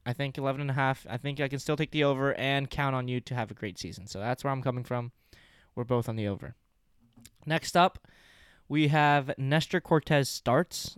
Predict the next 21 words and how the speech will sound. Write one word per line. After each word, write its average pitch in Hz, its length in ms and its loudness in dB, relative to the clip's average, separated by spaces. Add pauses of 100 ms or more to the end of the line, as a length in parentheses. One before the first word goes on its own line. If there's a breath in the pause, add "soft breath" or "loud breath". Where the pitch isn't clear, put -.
Um, 113 340 -4
we 120 80 -2
just 120 200 -6
raved 131 360 2
about 123 280 2
Nestor's 120 380 -2
character 127 680 0
a 117 60 -6
couple 123 260 -6
questions 117 400 -6
ago, 120 280 -2
and 127 100 -4
now 117 120 -6
we 113 100 -6
have 113 220 -4
his 113 260 -12 (340 soft breath)
baseball, 135 640 8 (640 loud breath)
um, 113 440 -4 (200)
baseball 151 300 0
skills 117 400 -4
here, 110 300 -6